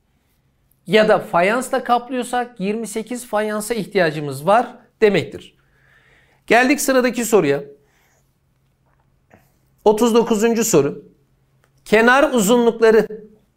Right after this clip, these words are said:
üç yüz altmışa altı yüz seksen olan bir odanın tabanı üç yüz altmışa altı yüz seksen olmak üzere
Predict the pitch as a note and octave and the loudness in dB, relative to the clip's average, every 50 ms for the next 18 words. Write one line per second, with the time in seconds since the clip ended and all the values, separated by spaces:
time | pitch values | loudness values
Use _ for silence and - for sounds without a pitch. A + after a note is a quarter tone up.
0 | _ _ - G#3+ A3+ A3 - B3+ G#3 A3+ A#3 A#3 A#3 A#3 A3 - C4 A#3+ A3 G#3+ | _ _ -4 -4 -4 -4 -4 -2 2 2 2 2 0 -4 -4 0 2 4 4 2
1 | G#3+ G#3+ A#3 A3+ G#3+ - A3+ A3 G#3+ - A#3+ B3 A#3+ A3+ A3 G#3+ G#3+ G3+ F#3+ A#3+ | 0 -2 -4 -6 -4 -2 -2 -2 -2 -2 -4 -2 0 0 0 0 0 0 -2 -2
2 | B3 - A#3 A3 A3 A3 G#3+ G#3+ G#3 G#3 - G3+ G#3+ F#3+ G#3 F#3 D#3 C#3+ - - | 0 0 0 2 2 2 0 0 -2 0 0 2 4 4 4 2 0 -2 -6 -12
3 | - - _ _ _ _ _ _ _ _ _ _ _ _ _ - - - _ _ | -20 -20 _ _ _ _ _ _ _ _ _ _ _ _ _ -20 -20 -20 _ _
4 | _ _ _ _ _ _ _ _ _ _ _ _ _ _ _ _ - - A#3+ A3+ | _ _ _ _ _ _ _ _ _ _ _ _ _ _ _ _ -6 -4 -4 -4
5 | A#3 - G#3+ G3+ D#3+ F#3+ F3 F#3 - D#3 C3+ - B2 G#2+ - - - E3 F#3 G3 | -4 -4 -2 0 2 0 0 -2 -4 -8 -8 -8 -8 -8 -8 -4 0 0 0 0
6 | F#3+ F#3+ - A3 G#3 G3+ - G#3+ G#3 G3+ G3+ - G#3+ G#3 G#3 G3+ - - - _ | 0 -2 -2 -2 -2 -2 -2 -2 -2 -2 -2 0 0 0 -2 -4 -10 -16 -20 _
7 | _ _ _ _ _ _ _ _ _ _ _ _ _ - - - - - _ _ | _ _ _ _ _ _ _ _ _ _ _ _ _ -16 -14 -14 -16 -20 _ _
8 | _ _ _ _ - - - - - _ _ _ _ - - - - - - _ | _ _ _ _ -18 -16 -16 -18 -20 _ _ _ _ -14 -12 -12 -14 -16 -20 _
9 | _ _ _ _ _ _ _ - - - - - _ _ _ _ - - - - | _ _ _ _ _ _ _ -14 -14 -14 -16 -20 _ _ _ _ -16 -16 -16 -18
10 | - _ _ _ _ _ _ - - - - - - _ _ - F#3+ G3 G#3 A3 | -20 _ _ _ _ _ _ -16 -16 -16 -16 -20 -20 _ _ 0 2 4 4 4
11 | A3+ G#3+ G3 G3+ E3+ F#3 G3+ G3 G3+ G3+ G3+ - | 2 2 2 2 4 4 4 4 4 2 -2 -10